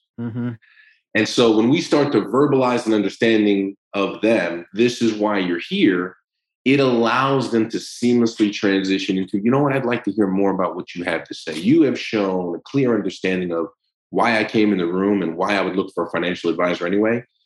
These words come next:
Speaker 2: How do you do what you do? Like, what, what are the top two things that you do to help your clients?" That question is coming. Allow them to ask it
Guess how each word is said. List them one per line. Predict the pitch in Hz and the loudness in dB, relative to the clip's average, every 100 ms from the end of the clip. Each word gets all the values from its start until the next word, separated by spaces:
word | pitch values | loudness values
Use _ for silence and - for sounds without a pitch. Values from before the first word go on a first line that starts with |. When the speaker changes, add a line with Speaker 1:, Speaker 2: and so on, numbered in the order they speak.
| _ _ - | _ _ -6
Speaker 2:
How | - | 2
do | 277 | 4
you | 262 | 4
do | 202 202 | 2 2
what | 175 180 | 0 0
you | 131 | 0
do? | 127 117 - _ - | 2 0 -2 _ -2
Like, | 110 | 0
what, | 120 180 165 | 2 2 4
what | 165 | 2
are | 202 | 2
the | 160 | 0
top | - 160 - - | -2 -8 -10 -2
two | 147 135 | 0 2
things | 127 113 | 2 0
that | 98 98 | -2 -6
you | 90 | -2
do | 95 | 0
to | 80 | -2
help | 78 85 | -2 -6
your | 78 | -6
clients?" | - 90 78 - - _ _ - | -6 -4 -4 -6 -16 _ _ -4
That | - - | -2 -2
question | - 170 202 143 | 0 0 0 2
is | 107 | 2
coming. | - - 131 90 - _ _ _ _ _ _ _ _ _ - | 0 -2 -2 -2 -8 _ _ _ _ _ _ _ _ _ -4
Allow | 104 110 151 220 226 165 | -2 2 2 2 -2 0
them | 156 147 | 2 0
to | 143 123 - | -2 -6 -6
ask | 151 165 - - | -6 -4 -6 -2
it | 85 - | -2 -4